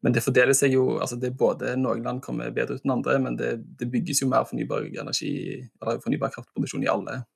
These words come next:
alle land i alle scenariene, tror jeg. Eh, men det varierer litt forskjellig fra scenario til scenario,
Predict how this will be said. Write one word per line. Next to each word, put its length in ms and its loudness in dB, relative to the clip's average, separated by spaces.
alle 220 4
land 180 -2
i 60 -2
alle 160 -4
scenariene, 420 -4
tror 160 -10
jeg. 100 -12
Eh, 300 -6
men 80 4
det 80 4
varierer 440 4
litt 120 -4
forskjellig 380 0
fra 180 0
scenario 320 -2
til 80 -8
scenario, 440 -4